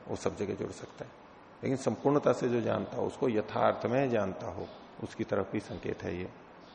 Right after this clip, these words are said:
आगे, "इति यत्किंच अंगफलम तत् अंगिनी अंतर्भूतम।"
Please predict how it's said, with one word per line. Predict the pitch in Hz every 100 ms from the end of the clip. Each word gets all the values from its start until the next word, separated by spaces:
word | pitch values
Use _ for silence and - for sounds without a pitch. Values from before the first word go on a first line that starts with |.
| - - - - - - -
आगे, | 95 95 104 - - - - - - - -
"इति | - 139 95
यत्किंच | 131 131 - 127 117 156
अंगफलम | 139 - 117 117 107 104 98
तत् | 92 - - - 131 - -
अंगिनी | 113 117 117 110 107 127 - -
अंतर्भूतम।" | 101 98 - 117 92 85 - 101